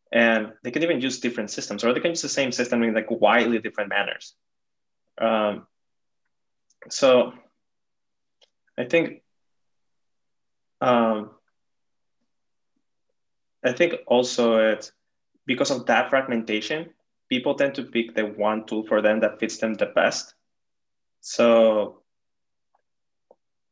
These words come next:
do you think that people prefer picking something really niche, even at the cost of others, rather than compromising for the sake of everyone else when it comes to, like, this,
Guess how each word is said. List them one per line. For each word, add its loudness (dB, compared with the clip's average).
do -2
you 0
think -2
that 0
people 0
prefer 2
picking -6
something -4
really 2
niche, -6
even 4
at 2
the 0
cost -4
of -8
others, 2
rather 4
than -2
compromising -2
for -4
the -8
sake -4
of -2
everyone 0
else -6
when -2
it -2
comes -4
to, -4
like, -2
this, -2